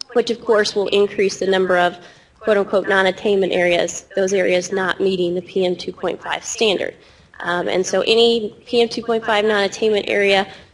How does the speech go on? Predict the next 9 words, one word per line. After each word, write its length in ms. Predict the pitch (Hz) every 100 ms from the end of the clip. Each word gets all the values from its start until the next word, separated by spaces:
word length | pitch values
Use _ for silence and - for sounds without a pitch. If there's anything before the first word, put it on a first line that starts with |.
| _ -
could 380 | - 320 320 -
be, 420 | 233 202 254 - - -
based 260 | 220 214
on 140 | 214 202
what 160 | 202
this 220 | 208 196 226
rule 180 | 233
would 160 | 214 190
say, 540 | - 220 196 185 -